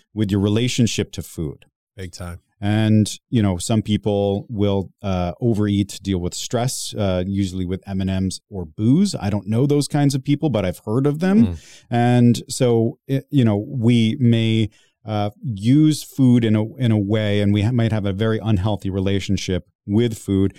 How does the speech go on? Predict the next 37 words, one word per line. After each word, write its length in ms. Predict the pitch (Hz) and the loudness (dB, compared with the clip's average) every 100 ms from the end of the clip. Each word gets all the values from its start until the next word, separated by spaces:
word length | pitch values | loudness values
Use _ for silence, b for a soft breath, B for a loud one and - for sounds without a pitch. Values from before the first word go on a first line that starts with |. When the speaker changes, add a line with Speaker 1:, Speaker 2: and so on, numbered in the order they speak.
| b - | b -10
Speaker 1:
We're 100 | 95 | -8
too 240 | - 101 | -4 -6
busy. 600 | 85 110 101 104 104 104 - _ | -4 -4 -2 0 0 0 -6 _
Um, 360 | 92 95 95 92 | -6 -4 -2 -4
we 180 | 98 95 | -4 -4
need, 400 | 101 101 92 - | -2 0 -2 -6
uh, 300 | 98 90 87 - | -6 -4 -6 -4
comfort 400 | 131 113 107 - | -4 -2 -4 -6
foods 380 | - 98 101 - | -2 0 0 -4
to 80 | |
help 260 | 92 104 - | -8 -8 -4
us 240 | 101 - - - | -6 -6 -12 -16
manage 440 | - 101 101 101 95 | -2 0 2 0 0
our 140 | 90 | -2
emotions. 640 | 87 98 101 - 98 98 b b b 104 | 0 0 -2 0 0 0 b b b -6
And 340 | 107 107 104 | -2 0 0
so 100 | 117 | 2
we 100 | 107 | 2
have 200 | 101 113 | 2 0
this 140 | 110 101 | 0 0
very 280 | 98 104 | 0 0
unhealthy 420 | 101 95 95 92 92 | 0 0 0 -2 -4
relationship 880 | 98 127 190 - 120 - 104 98 _ b b | -2 0 0 2 2 2 -2 -2 _ b b
with, 640 | 101 107 110 110 101 - - - | -2 0 2 2 0 -8 -18 -6
uh, 360 | 104 101 95 95 | -2 -2 -2 -4
with 180 | 107 95 | -6 -6
food. 420 | - 113 95 92 | -4 0 0 -2
And 300 | 101 104 98 | -4 0 0
so 400 | 98 110 101 98 b b - | 0 -2 0 -2 b b -4
Speaker 2:
The 80 | 151 | 0
Speaker 1:
the 40 | |
Speaker 2:
other 140 | 170 202 | 2 0
piece 260 | - 214 - | -2 -4 -4
too 240 | - 226 | -4 -2
is 140 | 208 | -2
a 40 | 175 | 0
reward. 560 | 170 175 185 247 - | 0 0 0 -2 -6